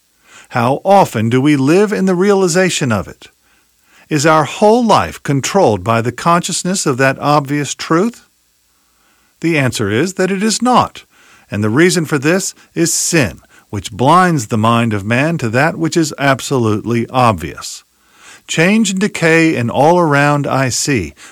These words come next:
we often sing. Yet though I do see it, I do not seem to perceive it. In the same way, sin blinds us to the relative value of things.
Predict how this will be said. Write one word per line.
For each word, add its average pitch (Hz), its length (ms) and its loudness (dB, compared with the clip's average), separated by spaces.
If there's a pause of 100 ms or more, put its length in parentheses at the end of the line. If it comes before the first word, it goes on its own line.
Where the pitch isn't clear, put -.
we 123 160 -2
often 131 420 -2
sing. 101 380 -6 (640)
Yet 123 180 -2
though 123 260 2
I 110 140 0
do 139 240 0
see 202 320 0
it, 95 280 -6 (420)
I 101 120 -6
do 143 220 -2
not 185 260 0
seem 110 420 -2
to 143 100 -6
perceive 156 520 0
it. - 220 -14 (1300)
In 160 120 2
the 180 100 2
same 233 320 2
way, 123 260 0
sin 165 340 -2
blinds 123 420 0
us 156 140 -2
to 156 120 -4
the 143 100 -2
relative 151 460 2
value 165 460 2
of 98 100 -2
things. - 600 -10